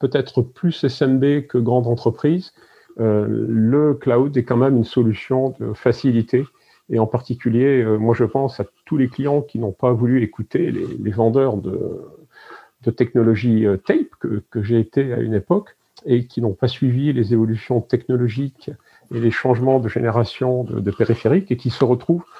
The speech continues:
à un moment ou un autre coincés et face à des problématiques qui sont excessivement complexes. Je me rappelle, il y a deux ou trois ans, euh, une grande entreprise française qui avait plein de,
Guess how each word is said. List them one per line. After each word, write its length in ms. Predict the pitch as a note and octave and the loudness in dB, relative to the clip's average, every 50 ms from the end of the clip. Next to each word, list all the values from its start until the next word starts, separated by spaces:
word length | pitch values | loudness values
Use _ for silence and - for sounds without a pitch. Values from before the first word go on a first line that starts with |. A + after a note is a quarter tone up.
| - - - | -20 -18 -10
à 40 | - | -4
un 40 | C#3 | 0
moment 320 | A#2+ B2 C3 D3 D3+ D3 | 2 2 4 4 4 4
ou 120 | B2+ A#2+ A#2+ | 4 4 4
un 120 | A#2 B2+ | 4 4
autre 280 | D3 D3+ D3 - B2 A#2+ | 4 2 0 0 -2 -2
coincés 500 | - - A2+ A2+ - - F#3+ G#3 G#3+ - | 2 2 0 0 2 2 0 0 0 0
et 80 | - A2+ | -4 -4
face 320 | - - D#3+ D#3+ - - | 0 0 0 0 2 -2
à 60 | C3 | -2
des 120 | A#2+ A#2+ A2+ | 0 0 0
problématiques 600 | - A2+ A2 B2 A#2+ A2+ A2 - - G3 - - | 0 0 0 2 0 0 -2 -2 -4 -8 -6 -6
qui 120 | - A#2+ | -8 -8
sont 260 | - - D3+ D#3+ E3+ - _ _ _ _ _ _ | -4 0 0 -2 -2 -2 _ _ _ _ _ _
excessivement 800 | - A#2+ - - - C3 B2+ - C3+ B2+ B2+ D3+ E3 F3+ F#3 E3+ - _ | -8 -8 -8 -2 -2 -2 -2 0 -2 0 2 4 4 4 2 0 -2 _
complexes. 540 | - E3+ E3 - - C#3+ C3 B2+ - - - - | -2 -2 -2 0 0 0 0 -2 -6 -14 -12 -10
Je 300 | - - A#2 - - A#2+ | -8 -8 -10 -8 -8 -4
me 60 | B2 | -4
rappelle, 320 | A2 A2 - C#3+ D3+ D3+ B2+ | -4 -2 -2 -2 -2 -2 -2
il 60 | A#2 | -4
y 40 | A#2 | -4
a 40 | |
deux 160 | A2 G#2+ A2+ C3 | -4 0 0 0
ou 100 | B2+ B2 | 0 0
trois 320 | - - - G#2+ G#2+ A#2 | -2 0 0 0 2 2
ans, 200 | C3+ D#3+ F3+ F#3+ - - - - - - - - - | 0 0 0 -2 -6 -12 -20 -20 -20 -20 -16 -6 -2
euh, 500 | A#2 A2 G#2 G#2 - - - - - - | 2 2 2 2 0 -2 -4 -4 -4 -4
une 200 | B2+ - B2 A2 | -2 -2 -2 -2
grande 240 | G2+ G#2 C3 C#3 C#3+ | 0 0 2 2 2
entreprise 800 | C#3+ B2+ - C3 A2+ - - - C3+ C#3+ D3 C#3 A#2+ - A2 G#2+ | 0 2 2 0 -2 -2 0 0 2 2 4 2 0 0 0 0
française 580 | - - A#2+ A2+ - - - D3 D3+ C#3+ C#3+ | 0 2 0 0 0 0 0 2 2 0 -2
qui 140 | - - - | -4 -4 -2
avait 160 | G#2+ A2 A2 | 2 2 2
plein 360 | G#2+ - - C3+ C3+ C3+ B2+ | 0 0 0 2 2 2 2
de, 500 | A#2 - - - - - - - - - | 0 -2 -4 -4 -6 -6 -8 -10 -10 -12